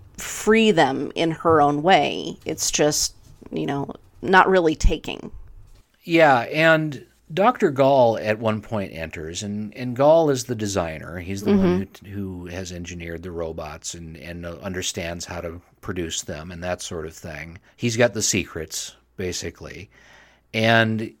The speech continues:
Speaker 2: there's kind of a question at this point where, does Radius have a soul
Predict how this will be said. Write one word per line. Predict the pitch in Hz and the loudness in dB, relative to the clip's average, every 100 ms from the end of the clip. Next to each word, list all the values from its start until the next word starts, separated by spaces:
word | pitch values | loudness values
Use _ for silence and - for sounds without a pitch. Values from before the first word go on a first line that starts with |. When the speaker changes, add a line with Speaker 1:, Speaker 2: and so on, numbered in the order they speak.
| _ _ _ - | _ _ _ -2
Speaker 2:
there's | 123 120 | 0 0
kind | - 170 202 | 0 0 0
of | |
a | 135 | -2
question | - 143 139 - 131 | 0 0 0 -2 -4
at | 101 | -4
this | 107 | -8
point | - - 113 107 104 | -10 -6 -2 -2 -4
where, | 107 98 98 95 95 - - - - _ - 127 | -2 0 2 2 0 -6 -18 -20 -20 _ -18 0
does | 120 127 110 | 2 2 -2
Radius | 107 110 101 98 95 | -2 -2 -2 -4 -4
have | - 95 85 | -6 -10 -8
a | |
soul | - - - 113 82 - 50 | -8 -8 -4 -2 -2 -6 -14